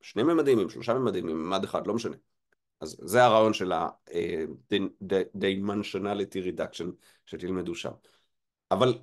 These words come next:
מה שאתה אומר זה נכון, כן? אה, כאן אני מראה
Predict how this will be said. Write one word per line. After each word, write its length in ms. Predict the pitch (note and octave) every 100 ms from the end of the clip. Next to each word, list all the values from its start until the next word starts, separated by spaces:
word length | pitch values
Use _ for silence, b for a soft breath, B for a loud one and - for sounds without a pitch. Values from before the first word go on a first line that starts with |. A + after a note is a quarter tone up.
| -
מה 120 | B2
שאתה 120 | C#3+
אומר 160 | C3+ B2
זה 120 | G#2+
נכון, 360 | G2+ F#2 E2 - -
כן? 200 | A#2 D3 - _ _ _
אה, 460 | F#2 F#2 F2 F2+ F#2 A#1+ C2 _ _ _ _
כאן 140 | - A2+
אני 120 | G#2+
מראה 220 | G#2+ G#2+